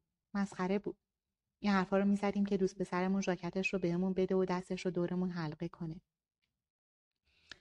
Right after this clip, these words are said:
تارا اونیل لبخند زد و سرش را تکان داد. «دکتر اونیل؟» «بله.»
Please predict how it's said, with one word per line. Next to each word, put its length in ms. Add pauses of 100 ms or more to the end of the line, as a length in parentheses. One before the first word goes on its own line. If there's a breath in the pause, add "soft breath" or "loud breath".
(220 loud breath)
تارا 220
اونیل 300
لبخند 360
زد 140
و 40
سرش 340
را 60
تکان 340
داد. 180 (720)
«دکتر 220
اونیل؟» 580 (1000)
«بله.» 400